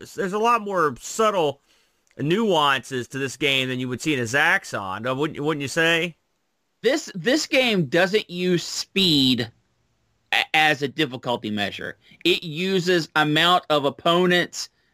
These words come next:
Speaker 2: and hazards on screen.
Speaker 1: Yeah.
Speaker 2: So, uh,
Speaker 1: And the amount of people on the screen never seen this. I mean, of course, now I'm emulating this right now. Uh, and by the way, fingers crossed, but my, uh,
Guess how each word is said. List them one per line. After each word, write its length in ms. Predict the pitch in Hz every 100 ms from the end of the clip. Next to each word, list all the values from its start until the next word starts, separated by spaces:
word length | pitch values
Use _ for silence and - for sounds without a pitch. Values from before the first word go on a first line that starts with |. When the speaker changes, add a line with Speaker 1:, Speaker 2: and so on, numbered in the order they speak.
| _
Speaker 2:
and 300 | 151 151 143
hazards 560 | 131 156 156 147 143 123
on 240 | 143 135 123
screen. 480 | - 131 120 87 -
Speaker 1:
Yeah. 220 | 151 110 - _ _ _ _
Speaker 2:
So, 720 | - - 190 180 175 165 160 - _ _ _ _ _
uh, 320 | 190 190 180 170
Speaker 1:
And 120 | 202
the 80 | 208
amount 240 | 202 262
of 60 | 269
people 260 | 226 214 214
on 40 |
the 60 | 180
screen 220 | - 226
never 200 | 190 170
seen 180 | - 180
this. 240 | 139 131
I 40 | 135
mean, 80 |
of 60 | 160
course, 180 | 190 165
now 120 | 170
I'm 180 | 170 185
emulating 560 | 190 202 131 123 120 107
this 200 | 120 -
right 160 | 107
now. 280 | 113 113 123 _ _ _
Uh, 140 | 127 120
and 140 | 127
by 120 | 147
the 80 | 151
way, 120 | 151
fingers 420 | 139 - 170 156 -
crossed, 460 | - 160 147 -
but 80 | 73
my, 340 | 123 123 117
uh, 200 | 113 110